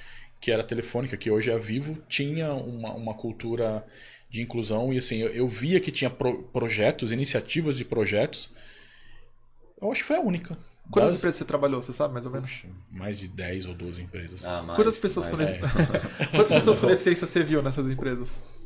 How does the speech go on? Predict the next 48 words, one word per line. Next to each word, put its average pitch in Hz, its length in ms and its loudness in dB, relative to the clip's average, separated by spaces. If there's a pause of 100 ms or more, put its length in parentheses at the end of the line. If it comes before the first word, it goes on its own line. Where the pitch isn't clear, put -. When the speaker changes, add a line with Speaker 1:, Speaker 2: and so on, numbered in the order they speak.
(220)
Speaker 1:
É - 60 -14
como - 100 -2
eu 262 40 4
falei, 226 200 6
eu 127 40 6
acho - 120 -2
que 107 80 -4
de 104 400 -14
pessoas 131 320 6
com 160 160 -2
deficiência 165 340 2
só 139 240 6
na, 160 220 2
só - 220 0
na, 131 200 0
na, 135 220 -4
na, 131 160 -4
na 117 300 -2
ex-Telefônica, 123 580 2
que - 80 0
é, 127 80 4
hoje 113 220 2
é 123 40 4
a - 40 6
Vivo. 107 280 -4 (400)
Speaker 2:
Tá 143 80 -4
vendo, 135 200 -2
Thiago? 120 200 -4
Speaker 1:
Não 147 140 0
vi 147 160 0
nenhuma 220 340 4
outra 156 240 4
empresa. 143 460 2 (220)
Eu 147 100 2
sabia, 160 480 4
por 190 100 0
exemplo, 120 300 -2
eu - 60 -4
não 208 100 -2
vou 160 100 -2
falar 123 180 2
o 120 40 0
nome 127 140 0
de 135 80 -4
empresas 135 280 2
aqui, 143 200 -2
mas 175 100 0
Speaker 2:
Não, 233 60 6